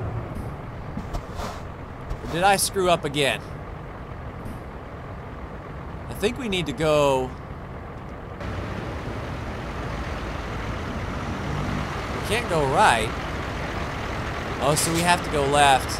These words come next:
That's right. Okay, we didn't screw up. Didn't screw up. I thought this was the way we had to go. All right.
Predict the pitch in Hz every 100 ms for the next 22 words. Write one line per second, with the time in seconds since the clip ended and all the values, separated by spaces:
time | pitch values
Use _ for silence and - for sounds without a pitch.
0 | - 123 151 156 135 117 - 156 160 120
1 | - - - 135 208 - 240 214 196 -
2 | - - - - - - - - 190 208
3 | - 214 202 156 156 - 147 - 214 240
4 | - - - 165 160 151 143 143 131 127
5 | 127 113 - - - - - - - -
6 | - - - - - - - - - -
7 | - - - - - - - - - -
8 | - - 120 143 135 120